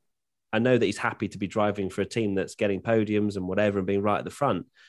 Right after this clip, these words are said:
But if you're constantly swept aside, you have to think about what Pe-, that will do to Perez,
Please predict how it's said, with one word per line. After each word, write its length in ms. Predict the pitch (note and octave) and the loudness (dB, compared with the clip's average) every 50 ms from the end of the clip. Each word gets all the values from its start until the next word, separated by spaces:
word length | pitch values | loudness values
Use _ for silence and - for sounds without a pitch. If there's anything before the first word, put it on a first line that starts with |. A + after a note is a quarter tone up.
| _ _ _ _ | _ _ _ _
But 100 | - A#2+ | -12 -12
if 60 | A2+ - | -8 -8
you're 80 | B2+ | -6
constantly 460 | - - D#3 D3+ A2+ - - A2+ A2 | -2 0 0 0 0 -2 -2 -2 -2
swept 320 | G#2 - C3 A#2 - - - | 0 2 2 2 2 0 -4
aside, 560 | G2+ - - B2+ A#2 F#2 E2 D#2+ E2 E2 - - | -6 -2 0 2 2 2 2 0 -4 -6 -6 -6
you 100 | - - | -6 -4
have 240 | - A#2 A#2 - - | -2 -4 -4 -4 -6
to 80 | A#2 G#2+ | -8 -4
think 280 | - A#2 A2+ G#2+ - | -2 -2 -2 -2 -2
about 240 | G#2 F#2 F2+ F2 - | -2 0 0 0 0
what 200 | G2 G2 - - | 0 -2 -2 -4
Pe-, 100 | - - - | -10 -8 -4
that 160 | - G2 - | -2 -2 -2
will 80 | G2+ G2+ | -2 -2
do 200 | - A2 G#2 G2 | 0 2 0 0
to 120 | - - | 0 -4
Perez, 460 | - - G2 F#2+ F#2 F2+ F2+ - - | -4 -2 0 2 2 2 0 -2 -8